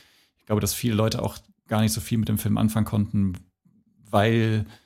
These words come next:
ähm, man den vielleicht nicht durch die Brille der Satire sozusagen gelesen, äh, hat.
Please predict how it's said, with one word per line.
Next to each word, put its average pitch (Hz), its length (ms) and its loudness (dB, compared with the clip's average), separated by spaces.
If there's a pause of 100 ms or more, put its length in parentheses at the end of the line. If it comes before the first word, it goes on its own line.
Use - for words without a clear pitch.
(560)
ähm, 101 580 -2 (1120)
man 107 280 2
den 101 180 0
vielleicht - 300 -4
nicht - 180 -2 (160)
durch - 140 -4
die - 80 -4
Brille 104 400 -2
der 95 220 -2
Satire 123 560 -2
sozusagen 123 520 -4
gelesen, 123 500 -2
äh, 123 320 -10
hat. - 320 -6